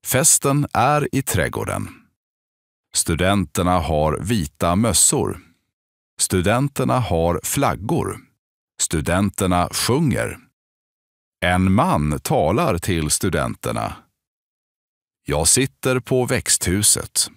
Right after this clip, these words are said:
Jag lyssnar på talet. En gammal man talar.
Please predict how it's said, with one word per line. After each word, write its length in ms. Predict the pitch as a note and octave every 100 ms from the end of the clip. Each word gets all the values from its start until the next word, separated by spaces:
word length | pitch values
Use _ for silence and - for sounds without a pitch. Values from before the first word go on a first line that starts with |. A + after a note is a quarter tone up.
| _ _ _ _
Jag 300 | - - C#2
lyssnar 640 | A2 B2+ - C#3+ B2 C2+
på 240 | - - F#2+
talet. 680 | - G#1 G#1+ G1+ - - - _ _ _ _ _ -
En 340 | C2+ B1 C#2
gammal 540 | A2+ A2+ D#2+ A2 A#2+ E2
man 440 | G2 G2 B1+ B1
talar. 680 | - E2 G#1 A2 C2+ G2+